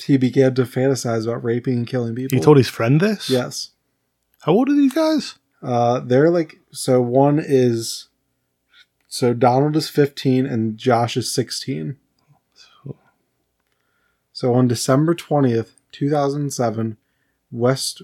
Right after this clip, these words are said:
Speaker 1: Richland, Washington police would get a call fr-, from a nine one one operator, and the call would come from the home. But by the time that they had arrived, they had found fifteen-year-old Donald and sixteen-year-old Josh trying to flee in a white pickup truck.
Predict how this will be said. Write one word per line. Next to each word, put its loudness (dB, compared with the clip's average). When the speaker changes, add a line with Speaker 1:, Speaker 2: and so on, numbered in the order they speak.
Speaker 1:
Richland, -2
Washington 0
police -2
would -12
get 0
a 0
call 0
fr-, -16
from -4
a 0
nine 2
one 2
one 2
operator, -2
and -6
the -4
call 4
would -4
come 0
from -6
the -2
home. -2
But -4
by 0
the -2
time 0
that 0
they 2
had 2
arrived, 0
they -8
had -4
found -2
fifteen-year-old 0
Donald 0
and -6
sixteen-year-old 0
Josh 2
trying -2
to -4
flee 0
in 4
a 0
white -2
pickup -6
truck. -12